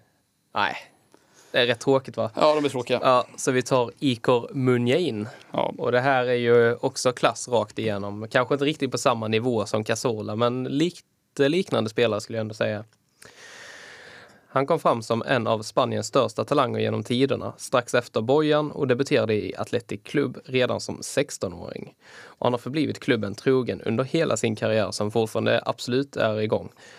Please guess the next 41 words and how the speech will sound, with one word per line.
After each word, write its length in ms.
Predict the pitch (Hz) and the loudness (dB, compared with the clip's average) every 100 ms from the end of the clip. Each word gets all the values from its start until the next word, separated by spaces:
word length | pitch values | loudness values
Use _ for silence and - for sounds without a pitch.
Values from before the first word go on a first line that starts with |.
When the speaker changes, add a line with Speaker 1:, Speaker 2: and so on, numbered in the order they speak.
| - - - | -20 -20 -10
Speaker 1:
Och 400 | - 117 117 120 - | 0 4 6 4 4
jag 180 | 131 | 2
ska 120 | - 143 | 2 0
faktiskt 340 | 165 135 120 | 0 0 2
säga 160 | 131 110 | 4 4
att 120 | - | 2
mitt 200 | 127 - | -2 0
första 340 | 185 123 - | 2 2 2
minne 220 | 127 135 | 2 2
av 80 | 104 | 2
Munjain 460 | 107 117 139 101 98 | 2 2 2 0 -2
är 440 | 139 113 104 104 - | 0 2 0 -4 -2
under 360 | 117 110 107 - | 0 2 2 2
U 200 | 143 175 | 0 0
sjutton 400 | - 117 104 95 | -2 -2 -2 0
E 160 | 104 | 2
M 120 | 98 80 | 0 0
tjugohundranio. 920 | 143 143 131 123 120 131 165 - 117 - - 131 - | 2 4 4 2 2 0 -2 -8 -8 -12 -16 -14 -6
Så 120 | 107 | -2
man 100 | 110 | 2
kollar 200 | 135 127 | 2 2
på 100 | 123 | 0
Eurosport 760 | 127 135 98 - - 104 - - | 2 2 0 -2 -2 -2 -2 0
där. 220 | 120 - - | 0 0 -10
Speaker 2:
Såklart. 460 | - 117 107 - - | -2 2 2 0 -12
Speaker 1:
Ja, 320 | - 107 127 135 - 214 | 0 4 4 0 -12 -2
eh, 320 | 123 113 110 | 4 6 6
och 120 | 110 120 | 6 2
detta 200 | 131 92 | 0 2
avgjordes 400 | 135 143 110 110 | 2 2 0 -2
då 140 | 120 | -4
i 80 | 113 | -6
Tyskland, 680 | - 165 156 - 151 160 - - | -2 -4 -4 -2 0 0 -4 -6
och 100 | 123 | 2
där 160 | 120 113 | 4 4
var 240 | 117 107 | 2 0
Munjain, 640 | 127 123 123 147 127 110 139 - | 2 2 2 2 2 2 -4 -2
trots 240 | 143 - | -2 0
sin 160 | 123 123 | 2 4
ringa 260 | 147 131 | 4 4
ålder, 400 | 135 101 101 104 | 4 2 0 -4